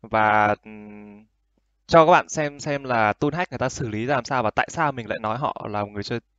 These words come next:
sử dụng tool và hack ở trong các trận xếp hạng đơn. Chúng ta sẽ cùng ngay lập tức đến với một cái, một cái, một cái replay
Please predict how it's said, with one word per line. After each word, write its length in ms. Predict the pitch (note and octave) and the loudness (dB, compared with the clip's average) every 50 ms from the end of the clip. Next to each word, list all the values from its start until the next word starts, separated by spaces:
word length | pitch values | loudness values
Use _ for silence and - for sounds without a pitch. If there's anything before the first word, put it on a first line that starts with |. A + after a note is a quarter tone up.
| _ _ _ | _ _ _
sử 160 | - - A2 | -12 -10 -8
dụng 100 | G#2 - - _ | -10 -10 -4 _
tool 120 | - B2+ B2 A#2 | 0 0 0 0
và 100 | A2 G#2 - | -2 -6 -6
hack 200 | - D#3 - - _ - - - _ _ _ | -6 -8 -8 -10 _ -20 -20 -20 _ _ _
ở 180 | - G#2 G2 | -4 -4 -4
trong 240 | G2 - A#2+ A#2 A#2 | -2 -2 -2 -2 -2
các 160 | - C3+ C#3+ | -4 -4 -4
trận 140 | - C3+ - | -4 -6 -8
xếp 120 | - - C#3+ | -6 -6 -6
hạng 120 | - - | -2 0
đơn. 160 | A#2+ B2 A#2 - - - - _ | 0 0 0 -2 -8 -20 -16 _
Chúng 80 | - - | -4 -2
ta 60 | - | -2
sẽ 80 | E3+ | -2
cùng 140 | E3+ - C3 | -2 -4 -2
ngay 100 | B2+ B2+ | -2 -2
lập 80 | A#2+ - - | -2 -2 -4
tức 100 | E3 - | -2 -2
đến 180 | B2 A#2+ A#2+ | -2 0 0
với 80 | C3 D3 | 0 -2
một 60 | C3 | -4
cái, 160 | - B2+ B2+ - _ _ _ _ _ _ _ _ | -4 -6 -8 -10 _ _ _ _ _ _ _ _
một 100 | A#2+ A2 | -16 -8
cái, 200 | - B2+ C3 C3+ | -6 -4 -4 -4
một 80 | C3+ A#2 | -6 -4
cái 120 | - C#3+ | -2 0
replay 380 | C#3 C3 - - D3 C3+ C3 B2 | 0 0 0 2 4 4 4 2